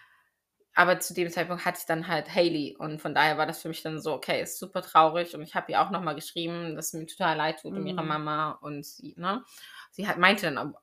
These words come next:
Speaker 1: auch noch über Hailey, „Oh, es tut ihr so leid, dass sie nicht wieder für dich da sein wird.“ Und ich so,
Speaker 2: Mhm.
Speaker 1: „Hey, komm, ne, alles okay.“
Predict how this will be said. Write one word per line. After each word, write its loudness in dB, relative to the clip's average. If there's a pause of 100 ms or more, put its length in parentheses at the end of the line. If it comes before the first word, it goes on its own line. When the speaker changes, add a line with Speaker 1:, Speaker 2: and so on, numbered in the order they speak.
Speaker 1:
auch 4
noch 0
über 2
Hailey, 2
„Oh, -4
es -10
tut -6
ihr -6
so 0
leid, 6
dass 0
sie -4
nicht -4
wieder 0
für -4
dich -4
da 6
sein -2
wird.“ -2
Und -4
ich -6
so, -6
Speaker 2:
Mhm. -8
Speaker 1:
„Hey, 0
komm, -2
ne, -6
alles -4
okay.“ -8